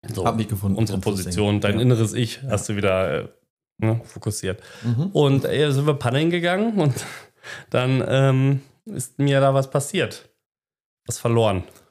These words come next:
Speaker 1: Also meine Ehre verliere ich da eigentlich regelmäßig.
Speaker 2: Ja.
Speaker 1: Die finde ich auch nicht wieder. Jetzt ein bisschen gespoilert, aber ich habe auch meinen, äh, Ehering verloren.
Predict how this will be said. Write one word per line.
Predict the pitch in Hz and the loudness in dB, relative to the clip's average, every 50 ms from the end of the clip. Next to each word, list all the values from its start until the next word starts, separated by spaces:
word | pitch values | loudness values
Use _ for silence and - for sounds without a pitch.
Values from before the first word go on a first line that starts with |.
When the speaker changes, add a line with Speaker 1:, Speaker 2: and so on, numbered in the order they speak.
| _ _ _ _ | _ _ _ _
Speaker 1:
Also | - 98 98 98 | -4 -2 0 0
meine | 101 104 110 | 0 0 0
Ehre | 110 127 127 131 127 | 0 0 0 0 0
verliere | - 127 117 113 127 | 0 0 2 4 4
ich | 123 113 | 4 4
da | - 110 98 | 2 -2 0
eigentlich | 101 104 107 - - - | 0 -2 -4 -6 -8 -6
regelmäßig. | - 120 127 139 143 147 147 143 - 190 175 | -4 -2 -2 0 0 0 0 -2 -4 -4 -4
Speaker 2:
Ja. | 113 98 90 87 95 - - - - - - - _ - | -4 -4 -4 -6 -10 -14 -18 -20 -20 -20 -20 -20 _ -6
Speaker 1:
Die | 110 110 107 | -4 -2 -2
finde | - 143 139 135 | 0 2 2 4
ich | 127 | 4
auch | 117 | 4
nicht | 110 107 101 | 4 2 2
wieder. | 110 113 143 170 180 202 202 - - - _ _ _ _ _ _ _ _ _ _ _ _ - | 0 0 2 2 0 0 -2 -8 -18 -20 _ _ _ _ _ _ _ _ _ _ _ _ -10
Jetzt | - 87 | -6 -4
ein | 98 101 98 | -2 0 2
bisschen | 107 107 104 107 | 2 2 2 2
gespoilert, | 101 98 - - - 95 98 113 147 151 151 - - - | 0 -2 -2 -2 0 2 2 2 2 0 -2 -6 -8 -4
aber | 101 104 107 110 | -2 0 2 2
ich | 110 104 | 2 2
habe | 120 120 135 | 0 0 2
auch | 135 | 2
meinen, | 135 135 131 135 139 135 | 2 4 4 4 4 4
äh, | 135 147 143 - | 4 2 0 0
Ehering | - - 196 175 131 107 101 | 0 -2 -2 0 0 -2 -2
verloren. | - - 92 92 92 87 95 95 92 | -2 -2 -4 -2 -2 -2 -2 -2 -4